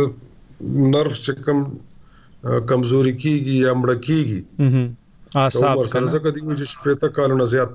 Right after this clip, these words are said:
Speaker 1: دی.
Speaker 2: او.
Speaker 1: دا مریض.
Speaker 2: او پنځه شپېته
Speaker 1: نو دغه
Speaker 2: کلن.
Speaker 1: ټول شیونه چې نظر کې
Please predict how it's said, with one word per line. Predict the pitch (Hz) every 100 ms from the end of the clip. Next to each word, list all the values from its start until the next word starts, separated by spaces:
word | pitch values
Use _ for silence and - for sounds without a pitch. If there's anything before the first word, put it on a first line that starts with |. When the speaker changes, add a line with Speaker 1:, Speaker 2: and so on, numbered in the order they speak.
| -
Speaker 1:
دی. | 90 - - -
Speaker 2:
او. | 135 131 - - - - -
Speaker 1:
دا | 110
مریض. | 104 104 101 92 - - -
Speaker 2:
او | 143
پنځه | 135 135 127 127
شپېته | 135 139
Speaker 1:
نو | 190
دغه | -
Speaker 2:
کلن. | 135
Speaker 1:
ټول | 139 139
شیونه | 190 185
چې | 175 160
نظر | 160 190 208
کې | 196